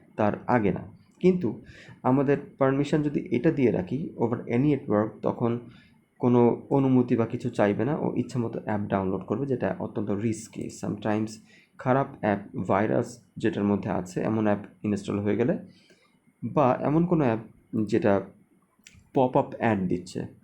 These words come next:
বা নোটিফিকেশান দিচ্ছে বা নেটওয়ার্কে বিজি রাখছে, এমন অ্যাপ থাকলে সেটা ক্ষতি করবে, আহ, আপনার সেটের বা আপনার ফোনের সাংঘাতিকভাবে। এরপর চলে আসছি অটো আপডেট অ্যাপস,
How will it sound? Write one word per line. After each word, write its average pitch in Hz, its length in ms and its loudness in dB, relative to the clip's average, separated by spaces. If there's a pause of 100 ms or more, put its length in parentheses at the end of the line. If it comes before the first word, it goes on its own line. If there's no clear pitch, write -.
(160)
বা 117 200 -4
নোটিফিকেশান 113 680 -2
দিচ্ছে 95 240 -4
বা 92 140 2 (200)
নেটওয়ার্কে 110 420 -2
বিজি 110 300 0
রাখছে, - 360 -6 (500)
এমন 113 260 0
অ্যাপ 107 140 0 (140)
থাকলে 123 260 -6
সেটা 110 240 -4 (100)
ক্ষতি 127 220 -6
করবে, 110 300 0 (220)
আহ, 90 360 0
আপনার - 260 -4
সেটের - 560 -4
বা - 80 -4
আপনার 92 220 -6
ফোনের 101 340 -2
সাংঘাতিকভাবে। 95 680 -4 (640)
এরপর 135 360 -2
চলে 143 200 -2
আসছি 147 540 -4
অটো 117 340 0
আপডেট - 500 -4
অ্যাপস, - 520 -6